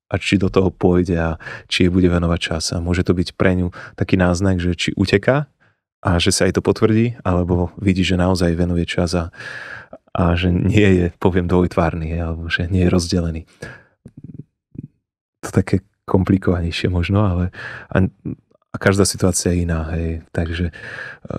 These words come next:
tá konkrétna osoba možno, e, možno niečo si z toho vezme práve,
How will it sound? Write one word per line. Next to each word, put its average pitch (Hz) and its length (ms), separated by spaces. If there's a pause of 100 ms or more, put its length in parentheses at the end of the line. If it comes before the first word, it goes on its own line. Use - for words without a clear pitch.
(280)
tá - 140
konkrétna 90 540
osoba 90 380
možno, 87 380
e, 82 60 (1080)
možno 92 280
niečo 90 220
si - 120
z - 100
toho 95 120
vezme 90 300
práve, 98 480